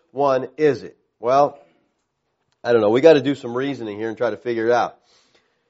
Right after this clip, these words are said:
If the, if Jude,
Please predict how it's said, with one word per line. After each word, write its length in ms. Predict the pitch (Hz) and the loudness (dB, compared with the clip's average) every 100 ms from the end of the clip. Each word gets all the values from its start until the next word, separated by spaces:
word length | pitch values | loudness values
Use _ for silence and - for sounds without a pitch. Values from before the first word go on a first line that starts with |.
| _ _ | _ _
If 240 | 160 175 175 | 2 2 6
the, 220 | 170 131 - _ _ _ | 4 4 -16 _ _ _
if 320 | 180 254 - | 10 10 8
Jude, 720 | 135 147 247 196 127 127 156 | -6 -2 4 4 4 0 -6